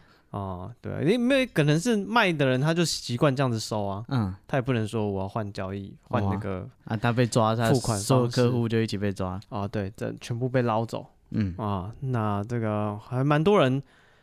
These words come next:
Speaker 1: 我不知道欸，我看这个一些不同的论坛，
Speaker 2: 嗯。
Speaker 1: 大家的意见蛮两极的。
Speaker 2: 什么意思？
Speaker 1: 就是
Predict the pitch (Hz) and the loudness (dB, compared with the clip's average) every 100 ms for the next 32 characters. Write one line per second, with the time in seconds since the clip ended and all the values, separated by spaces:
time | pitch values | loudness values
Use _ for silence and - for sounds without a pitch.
0 | _ 123 131 151 156 120 104 127 131 131 | _ -2 0 4 4 6 2 0 2 2
1 | 123 190 156 139 143 143 135 127 139 - | 2 2 2 2 0 2 2 2 0 2
2 | 131 127 127 135 135 170 139 120 123 135 | 2 4 2 0 0 0 0 -2 0 2
3 | 170 123 120 95 98 120 _ _ _ _ | 2 2 -2 -8 -10 -16 _ _ _ _
4 | _ - 123 98 139 143 135 147 147 127 | _ -2 0 2 4 4 4 0 -2 -2
5 | - 135 123 113 127 117 107 101 104 95 | 0 2 2 0 2 2 0 -8 -8 -4
6 | 92 87 - - 110 104 113 101 98 - | -4 -6 -8 -4 0 2 0 -4 -12 -8
7 | - 202 214 185 160 | -2 0 4 4 4